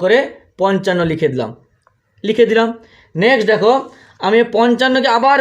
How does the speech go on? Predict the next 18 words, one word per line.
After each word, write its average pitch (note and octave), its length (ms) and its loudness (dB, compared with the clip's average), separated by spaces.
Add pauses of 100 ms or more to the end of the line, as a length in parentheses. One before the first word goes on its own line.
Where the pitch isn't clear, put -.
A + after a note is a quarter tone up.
পাঁচ A#3+ 160 2
দিয়ে G#3+ 160 2
গুণ G3+ 180 2
করব। D#3+ 220 0 (180)
দেখো E3+ 180 0 (120)
পঞ্চান্নকে G#3 680 0
সম-, G#3 260 -2
আমি G3+ 100 -2 (100)
যদি G3+ 140 -4
পাঁচ F#3 280 -2 (120)
দিয়ে F#3 120 0
গুণ E3+ 220 -4 (100)
করি, E3 200 -2 (560)
কত F3 160 -2 (100)
পাবো? C4 220 4 (560)
পঞ্চান্নকে A3+ 560 0
পাঁচ G3+ 160 0
পাঁচে A3+ 160 2